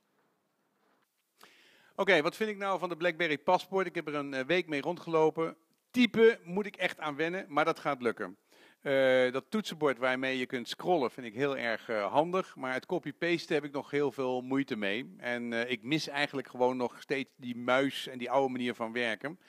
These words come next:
Er komt een nieuwe klassieke versie die dit, eh, zo-, probleem zou moeten oplossen. Tien punt drie, eh, B B is een stuk beter weer. Een heleboel handige dingen zitten erin. Dus ik, ik ga gewoon weer proberen of ik over kan schakelen naar, eh, van de oude BlackBerry naar de nieuwe BlackBerry.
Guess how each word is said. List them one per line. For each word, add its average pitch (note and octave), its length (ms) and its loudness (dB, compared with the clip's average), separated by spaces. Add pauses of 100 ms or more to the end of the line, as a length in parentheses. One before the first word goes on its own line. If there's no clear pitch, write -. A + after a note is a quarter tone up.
(440)
Er - 100 -14
komt G3+ 260 2
een D3 120 -2
nieuwe E3 260 4
klassieke D3+ 440 -4
versie D3 400 -2
die B2+ 160 -8
dit, B2+ 280 -6
eh, B2 240 -2
zo-, C#3 200 -10
probleem A#2+ 400 -2
zou A#2 160 0
moeten A#2 220 -6
oplossen. G#2+ 520 -6 (560)
Tien G#3+ 220 -4
punt F3 240 4
drie, E3+ 400 0 (220)
eh, C#3+ 140 -8
B C#3 280 0
B C#3 40 0
is B2+ 280 0
een A#2+ 60 -12
stuk B2+ 300 -2
beter E3+ 420 4
weer. D#3 280 0
Een C3+ 100 -2
heleboel B2 380 -2
handige C3+ 340 0
dingen C3+ 240 -2
zitten A#2+ 280 -4
erin. B2+ 280 -4
Dus C3 180 -6
ik, C3 180 -10
ik C#3+ 180 -12
ga D#3+ 200 -8
gewoon E3+ 240 -4
weer D3+ 100 -4
proberen D#3+ 540 -2
of C3+ 140 -2
ik C3 120 -10
over C3+ 300 4
kan A#2+ 300 -4
schakelen B2 640 -2
naar, A#2+ 300 -4
eh, A#2 240 0
van B2 160 -6
de A2+ 80 -4
oude D3 320 4
BlackBerry B2+ 420 -2
naar A#2 160 -6
de A#2 80 -6
nieuwe A#2 240 0
BlackBerry. G2 500 -4